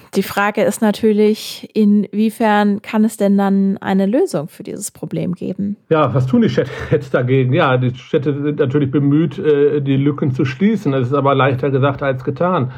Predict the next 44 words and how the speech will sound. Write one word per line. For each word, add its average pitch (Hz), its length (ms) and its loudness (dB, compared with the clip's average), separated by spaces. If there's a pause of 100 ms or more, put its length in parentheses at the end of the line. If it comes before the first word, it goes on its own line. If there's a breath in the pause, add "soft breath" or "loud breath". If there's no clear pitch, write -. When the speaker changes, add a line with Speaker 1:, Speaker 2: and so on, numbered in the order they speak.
(400 loud breath)
Speaker 2:
Er 151 120 2
sagte, 147 540 0
hatte 131 200 0
eben 143 160 0
schon 131 180 0
angesprochen, 135 540 0
dass 131 160 -2
die 135 100 -4
Städte 147 220 -2
im 131 80 0
Wettbewerb 127 500 0
stehen, 110 320 -4
die 110 60 -6
St-, - 240 -14
äh, 131 320 0
mit 131 160 0
anderen 147 400 0
Städten. 120 260 -2
Die 113 60 -2
stehen 147 180 -2
aber 123 200 2
auch 131 160 0
natürlich 139 340 0
im 131 100 2
Wettbewerb 131 380 2
mit 131 160 -4
der 127 80 0
freien 123 320 0
Wirtschaft 196 420 0
um 123 100 -2
die 117 100 0
klügsten 120 460 -4
Köpfe. 113 300 -4
Und 120 140 -4
in 123 80 -2
der 117 80 -4
freien 120 260 -2
Wirtschaft, 127 380 -2
da 127 80 0
wird 131 100 2
normal 131 300 0
besser 131 280 0
bezahlt. 131 560 0 (400 loud breath)
Und 135 300 0